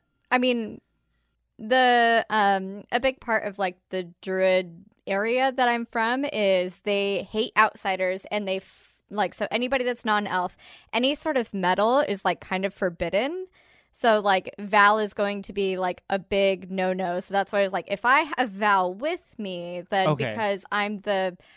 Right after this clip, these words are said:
Speaker 1: protector person, that would draw less attention on your group. So you guys would be able to seemingly get through a little bit less detectable. Because
Speaker 2: Okay.
Speaker 1: everybody's gonna be, if they're not paying attention to the return of the savior,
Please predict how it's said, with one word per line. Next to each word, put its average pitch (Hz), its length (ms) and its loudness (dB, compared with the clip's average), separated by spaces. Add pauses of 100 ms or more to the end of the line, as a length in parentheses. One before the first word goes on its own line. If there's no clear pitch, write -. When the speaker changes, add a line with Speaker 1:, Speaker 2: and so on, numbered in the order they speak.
Speaker 1:
protector 240 460 -2
person, 190 580 -4
that 208 160 4
would 226 140 -4
draw 202 180 -2
less 190 220 -4
attention 190 440 -8
on 180 300 -6
your 170 200 -4
group. 320 420 -6 (260)
So - 140 -4
you 220 180 0
guys 226 300 2
would 208 100 -2
be 202 140 0
able 190 180 0
to 185 300 0 (320)
seemingly 214 1080 -2
get - 260 0
through 196 400 2
a 180 100 -2
little 180 180 -4
bit 180 280 -6
less 190 400 -2
detectable. - 800 -12 (500)
Because 196 380 0
Speaker 2:
Okay. 196 40 -8 (100)
Speaker 1:
everybody's 247 480 2
gonna 226 160 -4
be, 202 260 -4
if 269 180 2
they're 330 160 2
not 285 300 0
paying 240 240 -2
attention 220 500 -4
to 233 180 -6
the 202 120 -4
return 208 420 -4
of 185 120 -6
the 262 100 -4
savior, 208 640 0